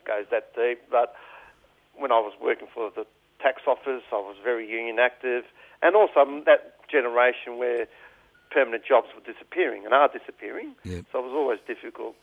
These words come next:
Speaker 1: to seek, uh, constant employment. So I lost my public service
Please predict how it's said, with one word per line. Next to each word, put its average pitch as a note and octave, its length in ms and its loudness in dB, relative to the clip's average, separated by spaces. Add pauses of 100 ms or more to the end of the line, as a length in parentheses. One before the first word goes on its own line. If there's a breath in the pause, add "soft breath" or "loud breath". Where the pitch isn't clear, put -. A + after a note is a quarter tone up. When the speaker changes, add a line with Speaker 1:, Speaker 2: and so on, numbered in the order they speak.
(120)
Speaker 1:
to G#2+ 460 -8 (680)
seek, A#2 200 -6 (640)
uh, G2 340 -8 (200)
constant C3 400 -8
employment. F#3 480 -6 (580 soft breath)
So A#2+ 300 2 (1500 soft breath)
I C3+ 60 4
lost C#3+ 200 4 (140)
my A2+ 220 0 (680)
public B2+ 300 -4
service C#3+ 260 -2